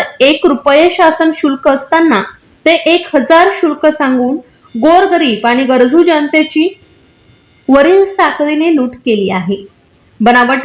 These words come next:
प्रमाणपत्रे उपलब्ध करून देण्यासाठी काही कंत्राटदारांनी तसेच अधिकाऱ्यांनी या प्रकरणात आपला सहभाग नोंदवला आहे. या प्रकरणी शासनाने बनावट दस्तऐवज तयार करून लाभ घेतलेले बनावट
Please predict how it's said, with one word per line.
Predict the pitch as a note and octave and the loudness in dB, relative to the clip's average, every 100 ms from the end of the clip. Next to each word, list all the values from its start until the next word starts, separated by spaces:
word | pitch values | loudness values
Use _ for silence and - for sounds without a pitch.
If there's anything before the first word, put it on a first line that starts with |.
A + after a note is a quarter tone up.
| - | -4
प्रमाणपत्रे | B3 B3 B3+ B3+ C#4 C#4 D#4 | -2 0 0 -2 -4 -4 -4
उपलब्ध | A#3 C4 A#3+ C#4 | -2 -2 -2 -2
करून | C4+ C#4+ D#4 E4+ | 0 2 4 4
देण्यासाठी | C4 B3+ C4 D4+ D4+ A3+ | 2 0 0 -2 0 -2
काही | A3+ C4 B3+ | 0 0 0
कंत्राटदारांनी | D4 C#4 C4 D#4 D#4 D#4+ D4+ D4+ D4 F#4+ - _ _ E4 | 0 0 2 0 2 0 0 0 0 -2 -8 _ _ 0
तसेच | D#4+ F#4 F#4 F#4+ C4+ | 2 2 0 -2 -2
अधिकाऱ्यांनी | C4 D4+ D4+ D4+ E4 C4+ G3 - _ - | 0 2 2 2 2 0 -2 -6 _ -2
या | C4+ | -2
प्रकरणात | C4+ D#4 F4 F4 F4+ F#4+ - C4+ | 2 2 2 2 2 -2 -2 -4
आपला | C#4 D#4+ D#4+ D#4+ | -2 0 0 0
सहभाग | C#4+ B3+ B3+ C#4 D#4 E4+ | 0 2 2 0 0 -2
नोंदवला | B3 A3+ G#3+ G3+ | -2 0 0 0
आहे. | F#3 F#3 G3+ - _ _ _ _ _ B3+ | -2 -4 -8 -12 _ _ _ _ _ -2
या | B3+ | 0
प्रकरणी | D4+ E4+ E4+ E4+ F#4 G#4+ | 0 2 2 4 2 2
शासनाने | G#4 E4+ E4 F4+ F4 F#4 | 2 2 2 0 2 2
बनावट | E4+ D#4 D4+ D#4+ | 2 2 2 0
दस्तऐवज | D4 C#4+ C#4+ D4+ D4 D#4 D#4 | 0 -2 0 0 0 -2 0
तयार | C#4 C4+ C#4 | 0 0 0
करून | D4+ D4+ A3 A3+ | -2 0 0 0
लाभ | A#3 A#3+ C4 C4+ | 0 0 -2 -4
घेतलेले | C#4+ C#4+ C#4+ C#4 C#4 E4+ _ _ - | -6 -6 -6 -4 -4 -6 _ _ -4
बनावट | A3+ C#4+ D#4 D4+ D4+ | 0 2 2 0 0